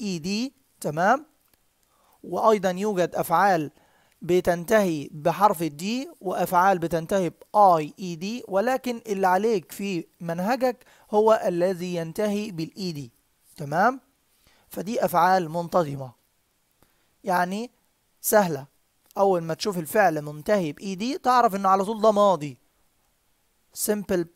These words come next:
past، ماضي بسيط. تمام؟ وفعل منتظم شكله معروف. تيجي بقى للقسم التاني،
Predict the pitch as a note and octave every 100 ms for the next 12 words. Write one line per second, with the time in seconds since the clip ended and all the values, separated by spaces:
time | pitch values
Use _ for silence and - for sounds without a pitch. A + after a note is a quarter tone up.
0 | - G3 D#3+ - - - _ _ _ _
1 | G#3+ F#3 E3 C4 - F#3 C#3 - - _
2 | _ _ _ - D3+ F3 A#3 A#3+ - E3+
3 | G#3 G3+ F3+ E3+ D#3 F3+ D3+ C#3 - -
4 | G#3+ F#3+ F#3 D#3+ D#3 C#3+ A#2+ - _ _
5 | _ - D4 C#4 C#4 B3 G#3 B3 - F#3
6 | F#3 A3 G#3+ A3+